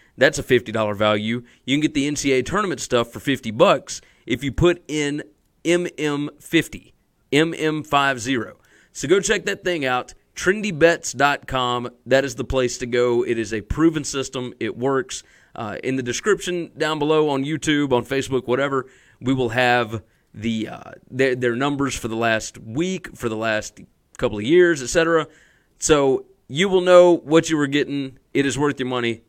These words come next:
Go check 'em out. trendy bets dot com, the place to check it out. Let's jump in.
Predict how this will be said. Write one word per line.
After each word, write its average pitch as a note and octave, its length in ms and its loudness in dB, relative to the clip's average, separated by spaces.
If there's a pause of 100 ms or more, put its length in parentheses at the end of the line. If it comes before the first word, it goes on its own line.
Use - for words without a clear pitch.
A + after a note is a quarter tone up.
Go C3 120 2
check C3 240 -2
'em A2+ 80 -4
out. G#2+ 160 -4
trendy E3+ 300 -4
bets D3 300 0
dot C3 300 -4
com, B2 340 -4
the A2 80 -10
place B2 220 -2
to - 100 -20
check A#2+ 160 -2
it A2 80 -4
out. A2 220 -8 (680)
Let's F#3 200 4
jump F#3+ 240 -2
in. F#2+ 200 -2